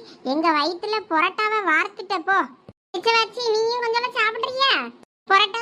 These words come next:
தான் நிறைய இருக்கே. ஏண்டாக்கா, நான் நிறைய சாப்பிட்டுட்டேன், எனக்கு போதும், நீங்க எல்லாம் சாப்பிடுங்க. ஐ, அம்மா என் பக்கத்துல உட்கார்ந்துருக்காளே. ஏலா, சாப்பிடு, சாப்பிடு. எக்கா, கொஞ்சம் மிச்சம் இருந்துச்சுன்னா சரசக்கா வீட்டுக்கு கொடுத்து விடுங்க, அங்கேயும் சின்ன பிள்ளைகள் கிடக்குல்ல,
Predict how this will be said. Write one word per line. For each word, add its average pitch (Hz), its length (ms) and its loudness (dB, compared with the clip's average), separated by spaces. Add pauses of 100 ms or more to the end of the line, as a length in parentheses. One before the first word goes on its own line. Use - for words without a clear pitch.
தான் 494 160 -2
நிறைய 480 260 0
இருக்கே. 453 300 0 (440)
ஏண்டாக்கா, 403 380 0
நான் 392 160 2
நிறைய 349 240 0
சாப்பிட்டுட்டேன், 392 420 -2
எனக்கு 381 240 -6
போதும், 392 320 0 (180)
நீங்க 403 160 0
எல்லாம் 403 180 -2
சாப்பிடுங்க. 302 320 -2 (560)
ஐ, 370 60 4 (160)
அம்மா 392 160 0 (120)
என் 349 160 -2
பக்கத்துல 381 280 -6
உட்கார்ந்துருக்காளே. 339 580 0 (480)
ஏலா, 392 160 4 (140)
சாப்பிடு, 349 320 0 (100)
சாப்பிடு. 349 320 0 (520)
எக்கா, 294 220 4
கொஞ்சம் 370 280 0
மிச்சம் 427 220 -2
இருந்துச்சுன்னா 415 460 0
சரசக்கா 403 340 -2
வீட்டுக்கு 392 240 -8
கொடுத்து 381 200 -6
விடுங்க, 381 180 0
அங்கேயும் 392 220 -6
சின்ன 381 140 -2
பிள்ளைகள் 392 220 -2
கிடக்குல்ல, 392 300 -2